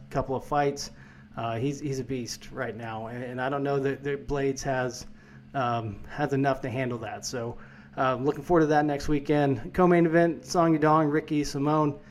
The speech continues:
in the bantamweight division, and then we look ahead to the next Fight Night event, also from the Apex on April twenty-ninth, and the main event was lost this week. So,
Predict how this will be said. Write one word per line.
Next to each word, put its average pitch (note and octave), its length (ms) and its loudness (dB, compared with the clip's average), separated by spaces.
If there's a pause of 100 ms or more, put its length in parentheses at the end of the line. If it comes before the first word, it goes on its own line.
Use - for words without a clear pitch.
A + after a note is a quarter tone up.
(220)
in D3 40 -4
the C3 80 -2
bantamweight D3 500 2
division, C#3 540 2 (300)
and C3 460 0
then D3 360 0
we C#3 280 0 (480)
look G#3 180 2
ahead D#3 460 4
to C#3+ 300 0
the C3 200 0
next C3+ 720 -2 (280)
Fight C#3+ 320 0
Night C#3+ 200 2
event, C3 280 -2
also C#3+ 360 0
from C#3+ 240 -4
the C#3 120 -4
Apex C3 500 -4
on B2+ 140 -4
April C#3 220 -4
twenty-ninth, C3+ 580 -2 (420)
and C#3 260 0
the C3+ 220 -6
main D3+ 180 2
event E3 220 0
was C3 100 -8
lost C3+ 340 -2
this B2 220 -8
week. A#2+ 260 -12
So, A#2 300 -6